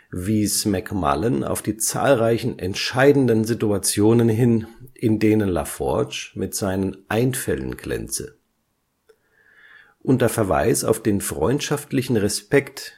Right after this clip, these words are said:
der ihm von anderen Crewmitgliedern entgegengebracht wird, stellte sie zudem Pounds Meinung in Abrede,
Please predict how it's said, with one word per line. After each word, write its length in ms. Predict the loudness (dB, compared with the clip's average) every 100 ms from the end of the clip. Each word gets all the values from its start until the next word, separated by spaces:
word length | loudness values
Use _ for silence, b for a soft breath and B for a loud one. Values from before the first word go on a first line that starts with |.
| _
der 220 | -2 -2
ihm 400 | -2 2 2 2 -2
von 220 | -10 -8 -6
anderen 500 | -2 0 0 0 -2
Crewmitgliedern 1000 | -4 0 2 0 -2 -4 -2 0 -4
entgegengebracht 1080 | -4 -6 -4 2 2 4 2 0 -2 -4 0
wird, 220 | -2 -2 -10 B B B B B
stellte 420 | -8 4 6 6
sie 220 | 4 0 -2
zudem 640 | -2 2 4 4 2 -4
Pounds 560 | -6 -4 -2 -4 -4 -2
Meinung 560 | 0 0 0 0 0
in 180 | -2 -4
Abrede, 720 | -2 -4 -2 0 0 -2 -8